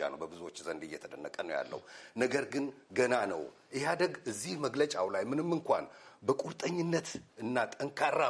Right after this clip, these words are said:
መግባባት ላይ ደርሻለሁኝ ቢልም ግማሽ ልብ ሆኖ ነው እየሰራ ያለው።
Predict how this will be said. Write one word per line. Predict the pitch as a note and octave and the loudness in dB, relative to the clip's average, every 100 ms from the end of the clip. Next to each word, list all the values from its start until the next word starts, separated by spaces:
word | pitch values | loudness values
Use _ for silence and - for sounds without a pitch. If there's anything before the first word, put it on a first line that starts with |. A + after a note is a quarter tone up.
| A#2+ | 2
መግባባት | D3+ B2 B2 G#2+ G2 | -2 4 6 6 4
ላይ | F#2 D#2+ - - - | 2 0 -2 -18 0
ደርሻለሁኝ | G#2 A2 - E2+ E2+ F2+ - | 2 4 4 4 2 -2 0
ቢልም | F3+ B2+ G3 - - - - | 2 4 2 -4 -18 -20 -2
ግማሽ | D3+ E3+ E3+ - | 0 2 2 2
ልብ | D3+ A#2+ | -2 -4
ሆኖ | B2+ A#2+ | 0 0
ነው | G2+ | 0
እየሰራ | G2 F#2 F#2 D#2+ E2 | -2 -4 -4 -2 -2
ያለው። | C#2+ C2 C2+ | -2 -2 -6